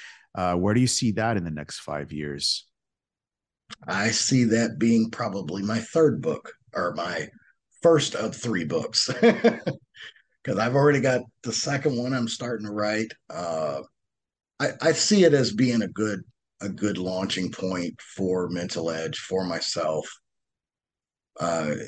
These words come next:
Speaker 2: it's, it's a very, it's a short read, but it's very deep, meaningful for me. You know, this, a-,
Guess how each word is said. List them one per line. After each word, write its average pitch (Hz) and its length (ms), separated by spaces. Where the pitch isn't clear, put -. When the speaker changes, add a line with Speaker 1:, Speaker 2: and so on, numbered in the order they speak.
Speaker 2:
it's, - 360
it's 98 200
a 90 60
very, 113 520
it's - 140
a 107 60
short 170 440
read, 117 380
but 101 140
it's 95 140
very 104 340
deep, 104 360
meaningful 85 680
for 113 140
me. 80 420
You 95 120
know, 76 280
this, - 440
a-, - 60